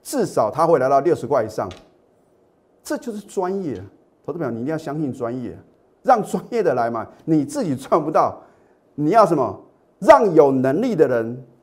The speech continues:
让能够什么运用一个好的操盘心法，让你买在起涨点的人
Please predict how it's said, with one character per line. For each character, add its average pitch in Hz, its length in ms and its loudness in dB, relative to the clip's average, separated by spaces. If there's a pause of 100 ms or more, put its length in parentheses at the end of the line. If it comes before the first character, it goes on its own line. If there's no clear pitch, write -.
(420)
让 247 340 6
能 180 140 2
够 240 120 8
什 180 80 0
么 123 300 0 (340)
运 240 280 2
用 226 240 8
一 208 40 -4
个 214 140 8
好 123 140 4
的 139 100 -2
操 190 200 0
盘 156 180 0
心 175 220 -6
法， 113 280 -4 (360)
让 233 240 4
你 220 80 0
买 156 180 2
在 202 120 4
起 - 380 -6
涨 165 300 2
点 117 180 -8
的 107 80 -10
人 104 240 -10